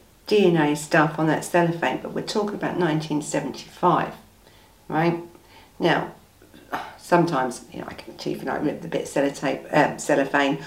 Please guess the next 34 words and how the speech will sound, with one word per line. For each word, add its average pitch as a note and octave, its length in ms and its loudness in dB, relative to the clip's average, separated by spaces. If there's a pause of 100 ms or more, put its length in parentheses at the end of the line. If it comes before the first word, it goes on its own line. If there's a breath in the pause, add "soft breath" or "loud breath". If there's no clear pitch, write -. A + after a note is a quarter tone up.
(260 loud breath)
or D3 200 10
I - 100 4
cut D#3 200 0
it - 80 -2
with A2+ 100 -8
the D3 80 -2
scissors, C#3+ 500 -2 (360 loud breath)
but - 140 4
you're F3+ 180 4
handling A3+ 440 2
cellophane. D#3+ 520 4
Now, - 120 -4
cellophane D#3 800 4 (360 loud breath)
with F3 160 6
our, E3 300 4 (280 loud breath)
you G#3 120 0
know, E3+ 200 6
oily, E3+ 480 6 (340 loud breath)
you F#3+ 120 0
know, E3 180 6
fingerprinty E3+ 760 0
fingers - 640 0 (260)
is E3+ 120 0
gonna D#3+ 200 4
leave E3 220 2
it, - 100 -4
and E3 120 0
also F3 280 4
it's - 140 -2
gonna C#3+ 220 -2
leave B2+ 240 -6
D C#3 140 -2
N B2 160 -2
A. D3 280 0